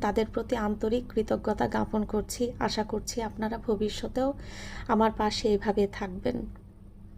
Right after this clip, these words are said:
তারপর আমি পুরো মিশ্রণটাকে মেখে এখান থেকে এক চামচ করে মিশ্রণ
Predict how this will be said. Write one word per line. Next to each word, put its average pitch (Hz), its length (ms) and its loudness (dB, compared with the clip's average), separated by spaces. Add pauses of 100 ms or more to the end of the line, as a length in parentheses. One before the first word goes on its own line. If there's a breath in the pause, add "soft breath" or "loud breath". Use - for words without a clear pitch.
(500 loud breath)
তারপর 240 340 6
আমি 240 160 4
পুরো 226 280 0
মিশ্রণটাকে 220 640 0
মেখে 208 420 4 (100)
এখান 214 340 2
থেকে 220 280 -4
এক 220 220 0
চামচ 208 340 -2
করে 214 200 -2
মিশ্রণ 208 460 2